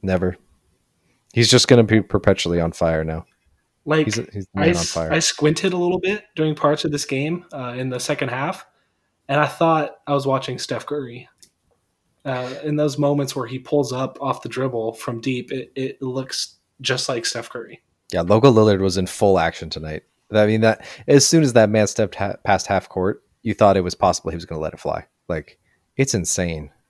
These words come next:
Speaker 1: And, and C J, man, like, with, with every passing day, I'm getting <laughs> more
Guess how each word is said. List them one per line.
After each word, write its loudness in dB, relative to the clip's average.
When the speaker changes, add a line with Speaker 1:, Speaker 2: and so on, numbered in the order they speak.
Speaker 1:
And, 6
and 2
C 0
J, 2
man, -4
like, -8
with, -2
with 6
every 6
passing 0
day, -6
I'm -4
getting -2
<laughs> -6
more 4